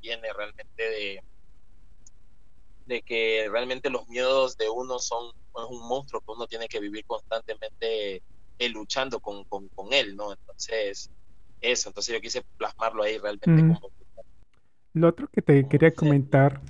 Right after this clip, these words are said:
Speaker 2: perdón que te interrumpa,
Speaker 1: Ajá.
Speaker 2: es, eh, es esa, es esta parte de cómo construye los personajes, eh, de acuerdo al, a su significado, eh, griego o de,
Speaker 1: Exacto.
Speaker 2: de la mitología griega, pero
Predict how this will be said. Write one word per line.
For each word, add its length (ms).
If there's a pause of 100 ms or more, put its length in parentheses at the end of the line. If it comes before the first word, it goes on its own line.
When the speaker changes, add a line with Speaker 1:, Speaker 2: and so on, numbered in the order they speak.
(120)
Speaker 2:
perdón 240
que 120
te 120
interrumpa, 520
Speaker 1:
Ajá. 60
Speaker 2:
es, 280
eh, 260 (120)
es 200
esa, 360
es 220
esta 220
parte 440
de 200
cómo 320
construye 480
los 140
personajes, 720 (880)
eh, 440
de 120
acuerdo 400
al, 180
a 100
su 140
significado, 1000 (380)
eh, 520
griego 520
o 220
de, 120
Speaker 1:
Exacto. 40
Speaker 2:
de 280
la 80
mitología 380
griega, 280
pero 480